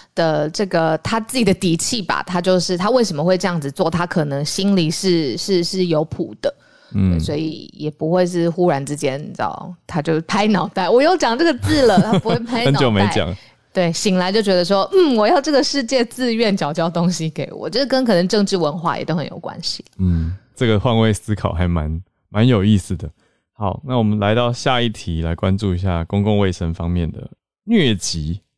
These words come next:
Speaker 2: 好像在大家的心中已经有一段，有一段时日了，但是其实在一些地方还是有所影响。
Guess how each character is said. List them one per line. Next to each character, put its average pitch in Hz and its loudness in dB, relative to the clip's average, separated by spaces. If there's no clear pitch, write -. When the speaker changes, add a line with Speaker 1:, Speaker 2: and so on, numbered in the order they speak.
Speaker 2:
好 - -14
像 95 0
在 104 2
大 98 0
家 92 0
的 90 -2
心 95 0
中 92 0
已 101 -6
经 101 4
有 104 4
一 107 4
段， 113 2
有 110 0
一 110 4
段 131 4
时 104 0
日 107 2
了， 82 -6
但 110 4
是 107 0
其 98 -2
实 95 -2
在 95 0
一 107 -8
些 98 0
地 95 0
方 85 -4
还 85 -4
是 98 0
有 87 2
所 85 -4
影 82 -2
响。 - -6